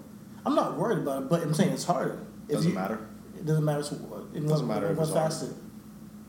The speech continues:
Speaker 2: There's nothing you can do about it, so it's gonna be here whether you wanna do
Speaker 1: Yeah,
Speaker 2: something
Speaker 1: yeah,
Speaker 2: about it
Speaker 1: yeah.
Speaker 2: or
Speaker 1: I'm
Speaker 2: not.
Speaker 1: just being, sa-, stating a fact.
Speaker 2: That's fine.
Speaker 1: Yeah,
Speaker 2: But there's
Speaker 1: I'm,
Speaker 2: nothing
Speaker 1: I'm
Speaker 2: you
Speaker 1: not
Speaker 2: can do about it other than compose yourself and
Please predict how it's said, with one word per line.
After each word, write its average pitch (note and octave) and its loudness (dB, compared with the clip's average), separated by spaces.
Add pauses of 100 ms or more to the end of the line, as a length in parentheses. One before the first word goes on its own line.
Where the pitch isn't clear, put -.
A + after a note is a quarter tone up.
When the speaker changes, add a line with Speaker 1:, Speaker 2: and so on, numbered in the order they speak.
(160)
Speaker 2:
There's F2 -4
nothing A#2+ 0
you A2+ -2
can G2+ 0
do C3+ 4
about F2+ 2
it, F2 -2
so F#2 0
it's F2 -4
gonna B2 0
be A#2+ 0
here A2 4
whether A2 2
you G#2+ 2
wanna A#2 0
do G#2+ 2
Speaker 1:
Yeah, B3+ 4
Speaker 2:
something - 4
Speaker 1:
yeah, D#4+ 2
Speaker 2:
about - 4
it F#4 2
Speaker 1:
yeah. B3 2
Speaker 2:
or - 4
Speaker 1:
I'm G#3 4
Speaker 2:
not. A#3+ 2
Speaker 1:
just E3+ 2
being, F3 4
sa-, F3+ 4
stating D#3+ 2
a A#2 -4
fact. - 2 (280)
Speaker 2:
That's G#2+ 0
fine. E3 4
Speaker 1:
Yeah, A3 8
Speaker 2:
But - 2
there's - 4
Speaker 1:
I'm, - 2
Speaker 2:
nothing D3 2
Speaker 1:
I'm - 4
Speaker 2:
you C3 4
Speaker 1:
not C3 6
Speaker 2:
can A2+ 2
do D#3 6
about G2+ 2
it G#2 -2 (160)
other A2+ 2
than G2+ 0 (520)
compose D#2+ -6
yourself G2+ -2 (760)
and F#2+ -2